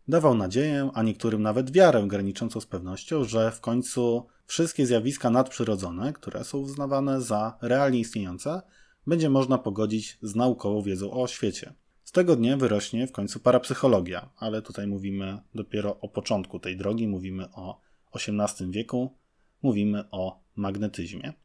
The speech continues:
I magnetyzm, który swoją wielką karierę zawdzięcza pracy i działalności niemieckiego lekarza Franza Antona Mesmera,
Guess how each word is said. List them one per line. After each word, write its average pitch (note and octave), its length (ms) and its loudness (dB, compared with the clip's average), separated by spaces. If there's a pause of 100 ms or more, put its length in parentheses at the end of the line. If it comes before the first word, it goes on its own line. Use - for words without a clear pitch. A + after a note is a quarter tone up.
I E3 120 0
magnetyzm, C3+ 800 4
który G#2 340 -2
swoją G2+ 280 -2
wielką A#2 280 0
karierę A2 580 4
zawdzięcza F#2+ 520 -6
pracy A2+ 420 0
i F#2 60 -4
działalności G2 760 -6
niemieckiego G2 480 -6
lekarza F#2+ 540 -6
Franza G2 420 -6
Antona G2+ 360 -6
Mesmera, F#2+ 520 -8